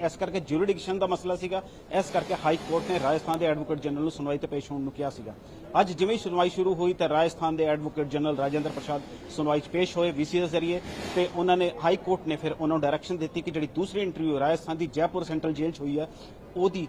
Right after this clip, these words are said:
ਤੁਸੀਂ ਹੁਣ ਜਾਂਚ ਕਰੋਗੇ। ਇਸ ਪੂਰੇ ਮਾਮਲੇ 'ਚ ਦੋ ਐਫ ਆਈ ਆਰਾਂ ਦਰਜ ਕੀਤੀਆਂ ਸੀ ਦੋਨੋਂ ਇੰਟਰਵਿਊ ਨੂੰ ਲੈ ਕੇ। ਜਿਹੜੀ ਦੂਸਰੀ ਐਫ ਆਈ ਆਰ ਸੀ, ਜਿਹੜੀ ਦੂਸਰੀ ਇੰਟਰਵਿਊ ਦੀ ਸੀ, ਉਹ ਐਫ ਆਈ ਆਰ ਹੁਣ ਰਾਜਸਥਾਨ ਨੂੰ ਦਿੱਤੀ ਜਾਏਗੀ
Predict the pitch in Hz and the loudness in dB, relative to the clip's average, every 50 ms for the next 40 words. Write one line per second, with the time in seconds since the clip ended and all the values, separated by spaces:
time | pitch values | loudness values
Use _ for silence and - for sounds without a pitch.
0 | - - - - - - 185 180 208 214 190 175 180 160 - 156 160 156 - 170 | -6 -12 -20 -8 -2 0 0 0 2 0 2 2 0 2 2 2 2 0 0 0
1 | 156 160 165 170 180 - - 196 - - - 180 196 214 202 185 175 175 180 190 | 0 0 2 0 0 -2 -2 -4 -6 -4 -2 0 0 2 4 4 4 4 4 2
2 | 180 - 120 131 175 208 202 - 185 175 175 175 175 165 156 156 143 - - 165 | 0 -2 0 4 6 6 6 6 4 2 4 4 4 4 4 2 0 0 -2 -4
3 | 156 156 175 165 196 175 135 165 180 196 190 185 170 165 147 147 147 143 135 127 | -2 -2 -2 0 -2 0 0 0 2 2 2 2 0 0 0 0 0 2 2 0
4 | 123 120 120 117 - - - - - 143 170 202 165 117 104 156 190 190 220 247 | -2 -2 -6 -10 -12 -14 -16 -8 -4 0 2 2 2 2 0 -2 -2 -2 2 2
5 | 233 214 202 - 202 196 202 190 180 170 180 185 175 156 160 165 165 139 143 180 | 4 4 4 2 2 4 4 4 2 2 0 -2 -2 -2 -2 -4 -2 -2 -2 -2
6 | 196 - 196 220 202 - 185 180 180 180 180 160 196 185 - - - - - - | -2 -2 -4 -4 -4 -2 -2 0 0 0 0 -2 -4 -6 -8 -10 -14 -14 -4 2
7 | 202 226 233 214 190 - - 190 190 190 185 185 180 - - 180 185 175 156 147 | 6 8 10 10 8 8 4 2 6 6 6 6 6 4 0 0 0 0 0 2
8 | 151 165 165 160 180 175 - - - 156 165 170 165 139 135 143 - 185 180 165 | 2 4 4 4 2 -2 -4 -4 -4 -2 -2 0 -2 -2 -4 -4 -4 -4 -2 0
9 | 170 160 160 151 160 180 | 2 2 2 0 -2 -6